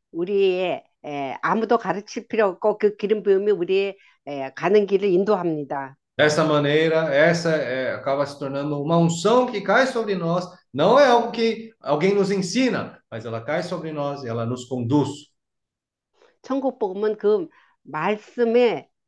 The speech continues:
Speaker 1: 실제를 사는 것입니다.
Speaker 2: O Evangelho do
Speaker 1: 실제를
Speaker 2: Reino
Speaker 1: 사는
Speaker 2: é quando nós vivemos essa realidade do reino.
Speaker 1: 그 말씀의 실제를 살 때 빌라델피아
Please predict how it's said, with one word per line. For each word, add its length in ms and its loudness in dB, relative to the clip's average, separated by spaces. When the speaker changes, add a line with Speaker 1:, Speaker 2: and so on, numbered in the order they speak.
Speaker 1:
실제를 520 -2
사는 320 -4
것입니다. 640 -6
Speaker 2:
O 120 2
Evangelho 460 6
do 80 6
Speaker 1:
실제를 80 6
Speaker 2:
Reino 180 6
Speaker 1:
사는 260 -2
Speaker 2:
é 100 2
quando 220 4
nós 200 6
vivemos 360 2
essa 180 0
realidade 640 2
do 100 -4
reino. 360 -10
Speaker 1:
그 100 0
말씀의 580 0
실제를 500 -6
살 280 -6
때 180 2
빌라델피아 720 2